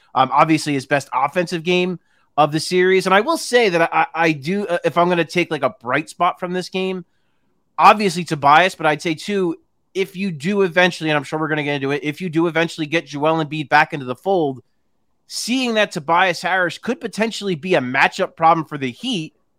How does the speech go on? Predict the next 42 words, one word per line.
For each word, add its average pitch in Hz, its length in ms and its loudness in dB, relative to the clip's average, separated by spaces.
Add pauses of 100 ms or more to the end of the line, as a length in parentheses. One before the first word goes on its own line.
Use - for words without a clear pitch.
(140)
I 226 100 0
feel 294 140 -2
like 240 120 2
that's 226 120 -4
a 185 60 -2
really 180 300 2
good 170 160 -2
sign 170 220 0
for 156 100 -8
the 135 80 -6
Sixers - 420 -6
because 135 400 -4
that's, 147 400 0 (560)
you 160 120 -2
know, 139 200 2
another 165 400 2
really 147 560 -2
good 165 160 0
option 165 320 0
that 147 120 -6
the 139 60 -12
Heat 143 200 -6
are 131 80 -6
gonna 143 320 0
have 147 160 0
to 135 80 -14
keep 139 240 -14
in 117 80 -6
check. 160 340 2
Now, 139 180 0
we 127 140 -8
got 135 160 4
a 127 40 -2
long 139 260 2
ways 131 180 -2
to 117 60 -10
go 139 180 0
probably 135 380 -2
till 123 140 -8
we 113 100 -6
get 139 260 -2
there. 208 240 -2